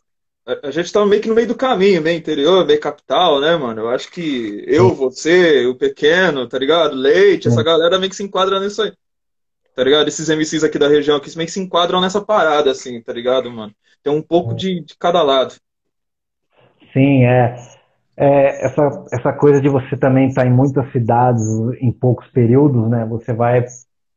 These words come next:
Speaker 2: per-, vai ganhando algumas coisas no sotaque, perdendo outras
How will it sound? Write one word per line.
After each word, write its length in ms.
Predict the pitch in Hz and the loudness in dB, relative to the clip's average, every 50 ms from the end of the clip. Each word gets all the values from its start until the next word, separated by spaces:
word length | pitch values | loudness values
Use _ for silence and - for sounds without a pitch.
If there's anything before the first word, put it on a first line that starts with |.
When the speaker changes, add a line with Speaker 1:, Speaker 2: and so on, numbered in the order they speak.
| _ _ | _ _
Speaker 2:
per-, 240 | - 143 143 - - | 0 2 2 2 2
vai 140 | 135 147 147 | 2 2 2
ganhando 760 | 143 156 151 143 147 151 160 160 160 156 139 - - - - _ _ _ _ _ _ _ _ _ _ | 4 4 4 4 4 4 4 4 4 4 4 2 -2 -8 -16 _ _ _ _ _ _ _ _ _ _
algumas 460 | - 131 127 120 139 156 151 131 127 - | -2 0 2 2 2 2 2 0 -2 -2
coisas 320 | - 139 139 143 147 135 127 | 2 2 4 4 4 2 0
no 100 | 127 127 | 0 -2
sotaque, 480 | - 127 117 - 127 123 120 - - - | -2 -6 -4 -2 -2 -2 -2 -4 -4 -2
perdendo 360 | 139 131 127 123 127 127 123 | -2 0 2 2 2 2 2
outras 320 | 123 123 - 135 127 - | 0 2 0 0 -2 -2